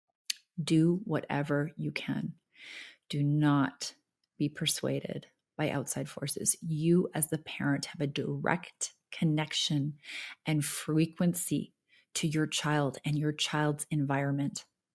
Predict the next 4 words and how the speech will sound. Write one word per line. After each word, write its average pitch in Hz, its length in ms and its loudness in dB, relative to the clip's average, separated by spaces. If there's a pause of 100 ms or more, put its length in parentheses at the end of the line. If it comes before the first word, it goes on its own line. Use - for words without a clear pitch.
(1200)
It's 165 180 0
your 160 100 4
God-given 147 800 2
right, 139 480 0